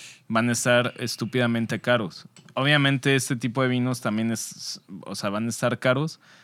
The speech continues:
pero no llegan a esos niveles de precio. Pero en añadas,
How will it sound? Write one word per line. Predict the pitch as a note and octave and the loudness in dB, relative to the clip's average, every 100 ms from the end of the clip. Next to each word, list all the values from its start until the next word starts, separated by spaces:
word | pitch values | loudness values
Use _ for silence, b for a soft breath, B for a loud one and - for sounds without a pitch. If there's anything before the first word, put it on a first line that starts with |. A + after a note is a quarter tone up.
| b _ | b _
pero | A2+ A2 | 0 2
no | A#2 A2+ A#2 A#2 | 0 0 0 0
llegan | A#2 A#2 A#2 A2+ | 0 -2 -2 -2
a | A2+ | -4
esos | - A#2 | -6 -6
niveles | G#2+ G#2+ A2+ G#2+ | -4 -4 -4 -4
de | |
precio. | G2+ A#2+ B2 A#2+ B2+ D3 b b b b b _ | -6 -4 -2 -2 -6 -8 b b b b b _
Pero | D3 C#3 | 6 6
en | C#3 | 6
añadas, | C3+ C3+ C#3 D3 C#3+ - | 6 8 8 8 6 -2